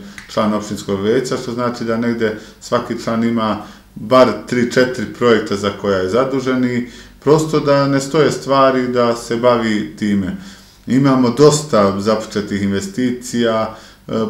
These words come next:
prior-, ne znam šta bi nam bio prioritet, ali u ovom momentu naravno najveći prioritet je izgradnja novog vrtića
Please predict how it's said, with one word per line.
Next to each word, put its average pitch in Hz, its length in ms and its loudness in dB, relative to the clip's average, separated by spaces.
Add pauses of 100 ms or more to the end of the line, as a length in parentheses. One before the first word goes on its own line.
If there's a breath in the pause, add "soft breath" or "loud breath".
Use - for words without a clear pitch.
prior-, 123 280 2
ne 147 160 4
znam 104 580 2
šta 127 160 0
bi 113 100 -2
nam 110 140 0
bio 120 260 0
prioritet, 151 580 -2
ali 151 200 2
u - 20 2
ovom 156 260 0
momentu 147 400 -4
naravno 135 760 -2
najveći 135 460 -2
prioritet 123 640 -2
je 117 60 -2
izgradnja 110 400 0
novog 107 380 -4
vrtića 120 440 -4